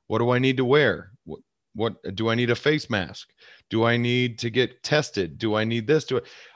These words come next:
all of that sense of decision-making and any sense of personal liberty, we completely gave up out of fear.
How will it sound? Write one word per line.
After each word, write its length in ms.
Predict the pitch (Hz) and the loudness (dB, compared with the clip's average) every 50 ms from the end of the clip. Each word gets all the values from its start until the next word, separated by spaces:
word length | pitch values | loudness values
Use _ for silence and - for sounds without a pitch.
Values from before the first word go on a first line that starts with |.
| - _ | -14 _
all 320 | - 127 135 156 175 180 185 | 0 2 4 4 4 4 4
of 160 | 175 156 131 | 2 0 2
that 220 | 127 139 139 131 - | 4 4 4 4 2
sense 360 | - - 139 143 143 - - | -2 0 0 0 0 -2 -4
of 100 | 127 117 | -4 -2
decision-making 1000 | 104 107 104 - 135 139 147 143 151 127 107 101 101 98 - 104 101 98 95 95 _ _ - - - _ _ - | -4 -4 -4 -2 -2 -2 -2 -2 -2 -2 -2 -2 -2 -4 -6 -8 -8 -8 -8 -12 _ _ -20 -20 -20 _ _ -4
and 180 | - 107 104 104 - | -2 0 0 0 0
any 240 | 117 123 143 151 139 | 0 0 0 0 -2
sense 320 | 127 - 127 127 123 - | -2 -2 -2 -2 -2 -4
of 80 | 113 98 | -8 -6
personal 440 | - 123 127 120 - - 113 107 107 | -4 -2 -2 -2 -2 -4 -4 -2 0
liberty, 320 | 117 131 135 139 120 110 | 0 0 0 0 -2 -2
we 180 | 98 98 120 127 | -2 -2 -6 -6
completely 840 | 123 - 113 95 - - - - - 151 175 190 180 - 101 107 107 | -6 -8 -10 -10 -10 -16 -16 -8 -4 -2 -2 -2 -2 -4 -4 -6 -4
gave 320 | 101 120 113 117 117 117 | -4 -4 -4 -4 -2 -4
up 260 | 131 165 147 - - _ _ _ _ _ _ _ _ _ _ _ _ _ _ _ _ _ _ _ _ _ _ _ _ _ _ _ _ _ _ _ _ _ _ _ _ _ _ _ _ _ _ _ _ _ _ _ _ _ _ _ _ _ _ _ _ _ _ _ _ _ _ _ _ _ _ - - _ - | -4 -6 -6 -8 -12 _ _ _ _ _ _ _ _ _ _ _ _ _ _ _ _ _ _ _ _ _ _ _ _ _ _ _ _ _ _ _ _ _ _ _ _ _ _ _ _ _ _ _ _ _ _ _ _ _ _ _ _ _ _ _ _ _ _ _ _ _ _ _ _ _ _ -20 -20 _ -8
out 160 | - 95 90 95 | -6 -6 -4 -6
of 100 | 101 - | -8 -8
fear. 380 | - - 165 160 123 - - | -4 -4 -4 -4 -4 -8 -14